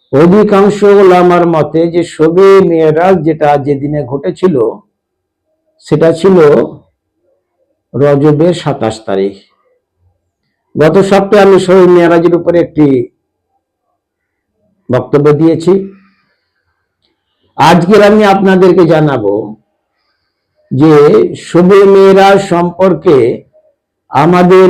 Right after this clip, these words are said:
মসজিদগুলো তথা জলসার মধ্যে অনেক ওয়াজিন তারা শবে মেরাজের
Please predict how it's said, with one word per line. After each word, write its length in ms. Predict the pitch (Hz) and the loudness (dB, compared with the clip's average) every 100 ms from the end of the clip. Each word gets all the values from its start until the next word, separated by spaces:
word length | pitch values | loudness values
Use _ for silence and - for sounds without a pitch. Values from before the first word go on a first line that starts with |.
| 185 | 4
মসজিদগুলো 880 | 170 170 151 180 190 180 180 185 190 196 196 | 2 0 0 -2 -2 -2 0 2 2 -2 -2
তথা 360 | 170 170 175 151 139 - - _ _ _ _ _ _ _ - | -6 -2 -2 0 0 -2 -8 _ _ _ _ _ _ _ -10
জলসার 640 | 127 156 160 180 - 202 196 | -2 0 2 0 -2 0 2
মধ্যে 380 | 196 190 170 196 202 | 0 0 2 2 2
অনেক 460 | 156 196 180 120 - _ _ _ _ _ _ _ _ _ _ _ | 0 0 0 -2 -6 _ _ _ _ _ _ _ _ _ _ _
ওয়াজিন 600 | 135 147 151 143 185 135 98 85 _ _ _ _ _ _ _ _ _ _ _ | -2 2 2 2 2 2 -2 -10 _ _ _ _ _ _ _ _ _ _ _
তারা 300 | 143 165 196 185 151 214 277 | 0 2 4 4 2 0 -2
শবে 400 | - 170 185 190 | -4 -2 2 2
মেরাজের 720 | 190 185 185 185 180 175 185 | 4 2 2 2 2 2 2